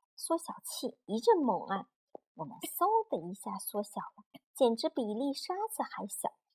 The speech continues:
飞进了北极熊厚厚的毛里。是不是啊？躲到毛里头去了。坏消息是我们变得好小，好消息是这里还挺暖和的。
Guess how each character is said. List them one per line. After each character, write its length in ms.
飞 160
进 180
了 100
北 180
极 160
熊 320
厚 220
厚 180
的 160
毛 360
里。 260
是 140
不 60
是 240
啊？ 180
躲 100
到 100
毛 220
里 120
头 120
去 320
了。 200
坏 240
消 220
息 140
是 320
我 100
们 140
变 180
得 100
好 300
小， 240
好 180
消 180
息 180
是 380
这 160
里 140
还 140
挺 240
暖 300
和 160
的。 220